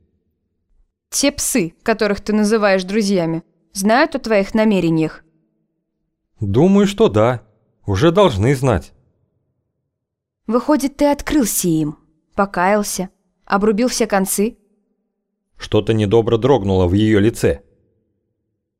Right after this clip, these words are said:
Speaker 2: «Пусть будет так».
Speaker 1: «Как же я ошиблась в тебе».
Speaker 2: Теперь в её тоне сквозила брезгливая жалость.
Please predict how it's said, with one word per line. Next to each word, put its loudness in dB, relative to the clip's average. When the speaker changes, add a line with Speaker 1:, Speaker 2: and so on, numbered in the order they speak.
Speaker 2:
«Пусть 0
будет 0
так». -2
Speaker 1:
«Как -4
же -2
я 0
ошиблась -4
в -12
тебе». -6
Speaker 2:
Теперь 0
в -2
её 0
тоне 0
сквозила 0
брезгливая 2
жалость. -2